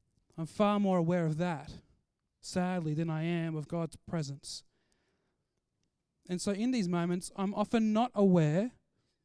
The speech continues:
I'm not seeing God, but I'm seeing anger.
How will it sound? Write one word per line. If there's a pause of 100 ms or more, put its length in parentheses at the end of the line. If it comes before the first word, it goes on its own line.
(120)
I'm
not
seeing
God, (160)
but
I'm
seeing (100)
anger.